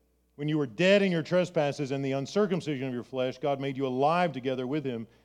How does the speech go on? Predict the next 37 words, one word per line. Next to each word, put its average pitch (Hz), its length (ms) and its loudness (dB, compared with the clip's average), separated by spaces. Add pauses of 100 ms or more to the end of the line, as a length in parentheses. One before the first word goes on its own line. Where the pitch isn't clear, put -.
(160)
when 135 120 -10
he 131 40 -2
forgave 135 360 0
us 131 100 -4
all 120 140 -2
our 117 80 -4
trespasses." 170 560 -4
So 165 80 -6
you 170 100 -4
see 247 140 -2
how 214 80 4
the 165 100 -4
gospel 160 560 -4
becomes 135 420 -6
the 135 120 -6
narrative 147 480 -2
that 127 100 -8
shapes 180 300 -6
the 135 80 -8
Christian 147 320 -10
life. 226 300 -4 (960)
He 165 140 -4
died 185 380 4
for 135 220 0
us, 131 360 0
and 151 180 -2
God 170 240 4
raised 180 340 0
him 165 100 -2
from 160 180 -2
the 156 80 -2
dead. 160 380 2 (560)
When 175 140 0
he 185 140 4
takes 208 380 0
your 202 120 2
body, 151 480 2